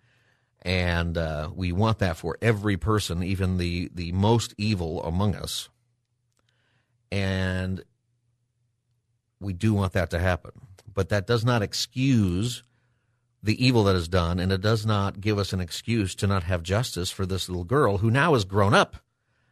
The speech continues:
and is just completely devastated by this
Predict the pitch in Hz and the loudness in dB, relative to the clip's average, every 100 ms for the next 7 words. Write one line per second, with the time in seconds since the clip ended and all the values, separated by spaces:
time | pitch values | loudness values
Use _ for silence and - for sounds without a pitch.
0 | _ - 113 117 107 101 - - _ - | _ -2 0 2 2 0 -2 -12 _ -4
1 | 120 117 - - _ _ _ _ _ - | 0 0 -2 -12 _ _ _ _ _ -8
2 | 110 110 - 139 135 120 117 120 107 - | -4 -4 -2 -2 0 2 2 2 0 0
3 | 95 92 87 92 92 95 - 90 98 - | 0 0 0 2 2 0 -4 -6 -4 -4
4 | - | -6